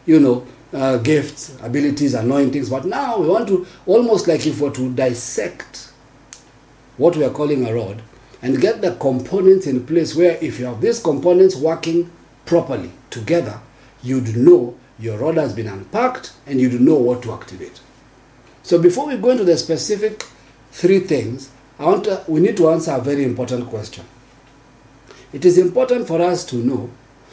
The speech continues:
and to distinguish between our natural talents and the things we can learn. This is usually the conflict point. In fact,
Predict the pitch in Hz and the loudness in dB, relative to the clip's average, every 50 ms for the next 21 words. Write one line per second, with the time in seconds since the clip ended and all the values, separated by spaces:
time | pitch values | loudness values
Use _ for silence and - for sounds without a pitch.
0 | - - - 131 139 131 135 143 131 127 135 - - - - 233 240 190 - - | -20 -16 -10 -6 -6 -4 -2 -2 -2 -2 -2 -4 -2 2 2 2 2 2 -2 -6
1 | - - - - 95 107 131 123 - - 190 214 220 233 - - - 131 120 110 | -12 -14 -18 -14 -10 -10 -8 -8 -8 -8 -6 -6 -6 -6 -6 -8 -8 -6 -6 -6
2 | 104 95 98 98 107 131 160 196 196 220 220 220 226 226 220 214 208 196 196 208 | -6 -8 -10 -8 -6 -4 -4 -4 -4 -4 -4 -2 -2 -2 -4 -4 -4 -4 -4 -2
3 | 233 254 254 247 - - - - - _ - - - - _ _ _ _ - _ | -2 -2 -4 -4 -8 -10 -16 -18 -20 _ -20 -20 -20 -20 _ _ _ _ -20 _
4 | _ - - 139 147 147 139 135 131 120 - 151 151 156 151 151 147 147 - - | _ -12 -6 -2 0 0 0 0 -2 -2 0 2 2 4 2 0 -2 -4 -6 -10
5 | - - 110 113 110 - 117 110 110 107 107 110 107 98 92 - - _ _ - | -12 -10 -10 -8 -8 -6 -6 -6 -6 -6 -6 -8 -10 -10 -14 -18 -20 _ _ -20
6 | _ _ _ - _ _ _ _ _ _ _ _ _ _ - - _ _ _ _ | _ _ _ -20 _ _ _ _ _ _ _ _ _ _ -20 -20 _ _ _ _
7 | - - - _ _ _ - - 113 220 247 226 - - - - - - - _ | -20 -20 -20 _ _ _ -8 -2 2 4 4 4 4 0 -4 -8 -12 -16 -20 _
8 | _ _ - 160 139 127 139 175 208 202 160 170 135 131 120 123 120 - 135 143 | _ _ -6 -4 -4 -2 0 0 2 4 4 4 4 2 0 -2 -4 -4 -4 -4
9 | 143 139 120 117 104 - - - 101 95 95 104 117 127 123 - 190 - 208 185 | -4 -6 -8 -10 -10 -10 -12 -12 -10 -10 -8 -8 -8 -8 -8 -6 -6 -2 -2 -2
10 | - - - | -4 -6 -14